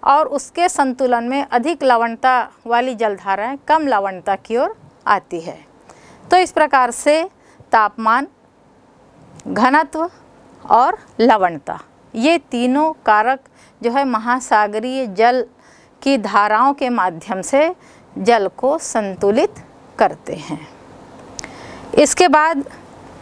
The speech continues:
कुछ महासागरीय कारकों के बाहर के कारक भी जलधाराओं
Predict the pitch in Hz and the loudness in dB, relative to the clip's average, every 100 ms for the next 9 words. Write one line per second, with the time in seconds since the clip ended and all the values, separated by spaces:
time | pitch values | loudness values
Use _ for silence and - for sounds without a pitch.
0 | - - - - - - - - 349 - | -20 -20 -20 -20 -20 -20 -10 2 2 2
1 | - 240 247 311 320 285 262 262 320 330 | 2 4 6 4 4 2 4 2 2 2
2 | 294 240 240 - 302 294 302 294 214 208 | 2 2 2 2 2 2 0 0 2 0
3 | 214 294 262 - _ _ _ _ - 311 | 2 0 0 -8 _ _ _ _ -4 -2
4 | 302 240 220 247 277 - _ _ _ _ | 0 0 0 0 -4 -8 _ _ _ _
5 | _ - 196 285 330 302 - _ - 208 | _ -14 -2 0 2 0 -6 _ -8 0
6 | 233 226 220 220 233 262 | 0 0 -2 0 0 0